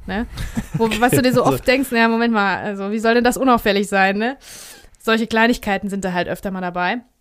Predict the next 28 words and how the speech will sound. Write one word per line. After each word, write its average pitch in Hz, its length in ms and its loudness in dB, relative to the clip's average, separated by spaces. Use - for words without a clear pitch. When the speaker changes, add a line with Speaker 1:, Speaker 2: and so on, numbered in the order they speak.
Speaker 1:
Ähm, 214 500 -2
zwei 226 180 2
Beispiele 277 420 2
kann 320 160 -2
ich - 120 -4
nennen, 269 240 0
kurz 262 220 -2
Speaker 2:
Also 262 100 -2
Speaker 1:
noch 247 60 0
für 240 180 0
Speaker 2:
schon 240 220 4
Speaker 1:
den 190 80 0
Humor. 202 240 -2
Speaker 2:
ziemlich 196 240 2
klamaukig 185 760 0
eigentlich 120 360 -4
auch, 120 260 -6
oder? 139 120 -2
Speaker 1:
Ja, 285 200 -2
aber 254 120 -2
das 254 160 -4
ist 247 160 -8
wirklich 294 240 -10
elegant 302 380 -2
gemacht, 370 460 -4
muss 269 200 0
ich - 60 -8
sagen. 247 420 -2